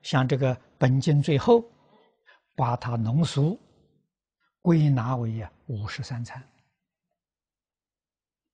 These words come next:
无量法门归纳到最后是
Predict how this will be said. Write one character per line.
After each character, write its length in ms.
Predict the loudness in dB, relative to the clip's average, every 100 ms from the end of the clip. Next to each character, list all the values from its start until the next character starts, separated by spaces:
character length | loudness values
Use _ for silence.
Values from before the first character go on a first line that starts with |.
| _ _ -20 _ _
无 440 | 2 6 8 8 10
量 340 | 10 10 8
法 220 | 8 8
门 320 | 8 4 2 -2 _ _ _ _
归 240 | 4 6
纳 260 | 4 0 -2
到 180 | -2 -4
最 220 | -2 -4
后 180 | -4 -8
是 140 | -10